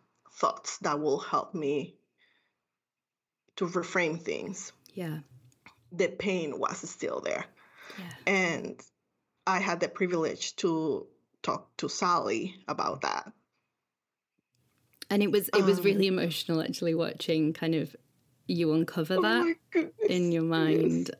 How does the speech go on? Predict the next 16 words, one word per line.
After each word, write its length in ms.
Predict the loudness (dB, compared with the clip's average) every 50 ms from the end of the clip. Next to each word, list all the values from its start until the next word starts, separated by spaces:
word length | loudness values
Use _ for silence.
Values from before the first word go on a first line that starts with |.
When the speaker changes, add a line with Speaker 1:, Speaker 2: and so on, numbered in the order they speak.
| -8 -4
Speaker 2:
and 200 | 0 0 0 0
seeing, 460 | 0 0 0 0 2 2 0 0 0
because 360 | 0 -2 0 2 2 2 4
of 160 | 2 0 0
course, 280 | 0 2 2 2 2 0 -2
like, 180 | -4 -4 -2 -2
the 100 | -2 -2
lessons 460 | 0 0 -2 -2 -4 -4 -4 -2 -2
we 140 | 0 0 0
learn 200 | 0 0 2 0
as 160 | 0 0 -2
children 400 | -2 0 0 0 0 0 0 0
about 360 | 0 0 0 -2 -2 -2 -4 -6 -6
our 180 | -4 -4 -2
worth 720 | -4 -2 -2 -2 0 0 0 -2 -2 -4 -8 -12 -16 -12 -6
and 460 | -4 -2 0 2 2 0 0 -2 -4